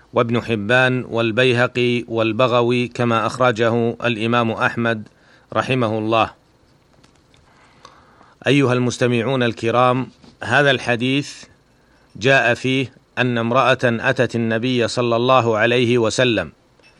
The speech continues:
وفي رواية عند مسلم أن اسمها أسماء بنت شكل،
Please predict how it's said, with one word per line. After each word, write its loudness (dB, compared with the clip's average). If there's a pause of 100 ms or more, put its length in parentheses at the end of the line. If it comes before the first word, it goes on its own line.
(1160)
وفي 2
رواية 4
عند -2
مسلم -2 (200)
أن 0
اسمها 0
أسماء -2 (320)
بنت -4
شكل، -2